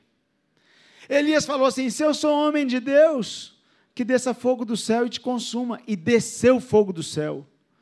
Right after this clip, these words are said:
Elias reuniu todo Israel para saber quem era Deus e mandou os profetas de Baal adorarem ao Deus dele e pedir para descer fogo. "Pede aí para descer fogo."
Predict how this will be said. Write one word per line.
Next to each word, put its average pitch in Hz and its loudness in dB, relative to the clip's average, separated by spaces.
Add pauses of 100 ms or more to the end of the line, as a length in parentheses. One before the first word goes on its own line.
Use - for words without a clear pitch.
(540)
Elias 311 6
reuniu 294 6
todo 320 4
Israel 269 2
para 277 0
saber 262 0
quem 311 0
era 285 0
Deus 226 0 (300)
e 285 2
mandou 285 2
os 320 0
profetas 294 2
de 269 -2
Baal 269 2 (120)
adorarem 294 2
ao 277 0
Deus 247 2
dele 269 2
e - -6
pedir 294 -4
para 302 0
descer 269 0
fogo. 254 0
"Pede 330 0
aí 330 -2
para 302 0
descer 226 0
fogo." 202 2